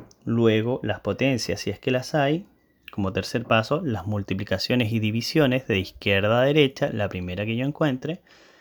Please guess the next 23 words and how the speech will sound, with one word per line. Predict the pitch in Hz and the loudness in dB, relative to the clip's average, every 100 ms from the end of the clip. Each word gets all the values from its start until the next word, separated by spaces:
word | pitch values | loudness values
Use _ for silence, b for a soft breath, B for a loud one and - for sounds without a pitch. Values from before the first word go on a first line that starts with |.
| b b _ | b b _
y | 160 | 2
finalmente | 156 170 160 160 156 170 | 4 4 4 2 2 4
las | 156 120 | 4 4
adiciones | 123 110 - 127 123 127 | 2 0 -2 -2 -2 -2
y | 117 | -4
sustracciones. | - - 135 - - - - _ _ _ _ _ _ B B B B - | -8 -2 -2 -2 -6 -10 -18 _ _ _ _ _ _ B B B B 0
Luego | 143 165 180 | 2 6 6
de | 165 156 | 6 4
este | 151 160 151 | 2 0 -2
ejemplo | - 160 151 123 135 123 | 0 0 0 0 -4 -4
desarrollado | 113 113 104 110 117 | -2 -4 -2 -2 0
paso | 113 117 131 | -2 -2 -4
a | 135 | -2
paso, | 139 131 - - | -2 -2 -6 -6
encontrarán | 127 117 127 120 127 | -6 -4 -2 0 0
la | 135 | 0
sección | 127 120 - 127 | -2 -4 -2 -2
de | 127 | -2
ejercicios. | 135 - - - - - _ _ - - - - | -2 -4 -6 -8 -12 -20 _ _ -18 -18 -18 -6
En | 101 | -2
la | 98 | -2
primera | 95 101 127 139 | -2 0 0 4
parte, | 165 147 - 156 | 4 4 0 -4